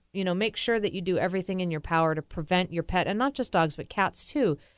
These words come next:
um, to make sure that they're safe over the holidays, of this particular holiday, which is just a nightmare for pets.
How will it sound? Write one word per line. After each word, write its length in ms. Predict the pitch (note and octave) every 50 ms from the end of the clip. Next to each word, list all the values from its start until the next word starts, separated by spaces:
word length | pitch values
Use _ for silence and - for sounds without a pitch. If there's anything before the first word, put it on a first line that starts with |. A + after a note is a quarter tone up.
| _ _ _ _ _ _ _
um, 200 | - F#3+ G3 F#3 F#3
to 100 | - G#3+
make 180 | G#3 A3 A3+
sure 220 | - - - A#3 A3
that 160 | G#3+ G#3+ -
they're 120 | - F3+ E3
safe 500 | - - - - - B3 B3+ G#3 - - -
over 200 | F3 D#3+ C#3+ D#3
the 120 | C#3+ D3+
holidays, 640 | - D#3+ D3+ D3+ D3 C#3+ C#3+ D3 D3 D3 D3 C#3+ -
of 140 | - E3 C#3+
this 300 | F3+ F3 E3+ - - -
particular 600 | - - - - - F#3+ - F3 D3 D3 C#3+ C#3
holiday, 460 | C#3+ C#3 C#3 C#3 C#3 - C#3 C#3 C#3+
which 280 | C#3 C#3+ C#3+ - -
is 100 | D#3 D3
just 220 | - E3+ D#3+ - -
a 60 | C3+
nightmare 420 | C#3 C3+ C#3 C#3+ - G#2+ C#3 B2+ C3
for 160 | - - -
pets. 480 | - - C#3+ A2+ C#2+ - - - -